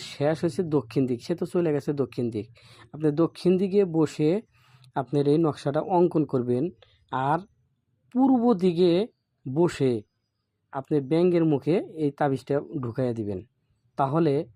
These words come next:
আপনার কাজটা হবে। আর তাছাড়া যদি অন্য নিয়মে করেন তাহলে কাজ হবে না। তবে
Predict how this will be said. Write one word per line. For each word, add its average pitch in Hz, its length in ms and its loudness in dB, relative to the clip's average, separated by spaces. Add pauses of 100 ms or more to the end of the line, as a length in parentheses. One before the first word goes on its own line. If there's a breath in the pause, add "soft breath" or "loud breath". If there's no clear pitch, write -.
(160)
আপনার 131 280 -6
কাজটা - 320 -8
হবে। 104 320 -8 (420 soft breath)
আর 143 120 -2 (180)
তাছাড়া 160 420 0
যদি 170 200 -2
অন্য 170 240 4
নিয়মে 147 300 2
করেন 135 280 -4 (480 loud breath)
তাহলে 131 240 -4
কাজ 139 240 0
হবে 123 180 -6
না। 110 120 -6
তবে 139 280 -2